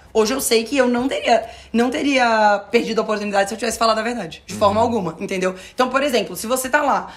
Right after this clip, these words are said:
Speaker 1: e o influenciador fala, "Ai, o meu antigo assessor não prospectava nenhum,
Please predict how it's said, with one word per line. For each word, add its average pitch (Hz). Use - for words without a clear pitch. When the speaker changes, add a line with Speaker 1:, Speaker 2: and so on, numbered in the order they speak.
Speaker 1:
e 233
o 202
influenciador 233
fala, 220
"Ai, 294
o -
meu 254
antigo 254
assessor 247
não 254
prospectava 254
nenhum, 262